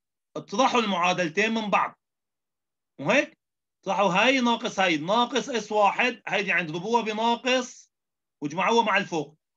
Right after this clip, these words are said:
ناقص اس واحد بتروح مع ناقص اس واحد، لأنه إذا ضربتها بناقص بتصير زائد. ناقص اس اتنين لتصير زائد اس اتنين بيروحوا.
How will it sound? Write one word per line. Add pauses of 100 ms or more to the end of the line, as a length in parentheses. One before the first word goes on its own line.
(240)
ناقص
اس
واحد
بتروح
مع (280)
ناقص
اس
واحد،
لأنه
إذا
ضربتها
بناقص
بتصير
زائد. (540)
ناقص
اس
اتنين
لتصير
زائد
اس
اتنين
بيروحوا.